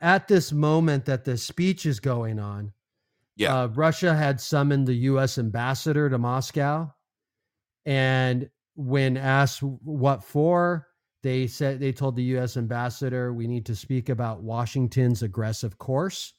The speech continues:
Speaker 1: and the Nord Stream pipeline explosions." So we're kind of being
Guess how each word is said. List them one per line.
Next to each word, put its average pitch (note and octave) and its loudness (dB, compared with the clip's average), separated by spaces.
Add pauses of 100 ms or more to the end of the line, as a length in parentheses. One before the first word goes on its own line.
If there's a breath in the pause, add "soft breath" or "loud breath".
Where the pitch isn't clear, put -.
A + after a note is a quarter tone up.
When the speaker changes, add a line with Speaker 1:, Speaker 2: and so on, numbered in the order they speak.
(540)
Speaker 1:
and C3 2
the B2 2
Nord B2 2
Stream B2 0
pipeline D#3 0
explosions." D#3+ -2 (1800)
So C3 6
we're C#3 0
kind C#3 4
of C3 2
being B2+ 2